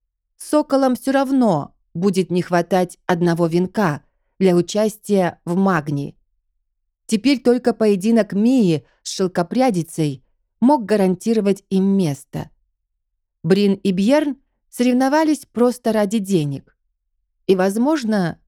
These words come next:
личной славы. Но риск был слишком велик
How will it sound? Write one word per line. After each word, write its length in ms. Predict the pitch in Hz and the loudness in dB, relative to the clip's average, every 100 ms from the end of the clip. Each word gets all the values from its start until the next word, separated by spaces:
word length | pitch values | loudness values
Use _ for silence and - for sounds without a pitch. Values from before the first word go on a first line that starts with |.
| - | -2
личной 420 | 240 220 - 233 247 | 0 0 -2 -4 -4
славы. 600 | - 262 170 139 151 - _ _ _ _ _ _ _ - | -4 -2 -2 -4 -8 -12 _ _ _ _ _ _ _ 0
Но 220 | 202 233 | 2 4
риск 320 | 247 302 196 | 4 2 0
был 180 | 180 190 | 0 0
слишком 540 | - 196 196 - 165 156 | 0 -4 -4 -2 -2 0
велик 420 | 156 156 - | 2 0 -2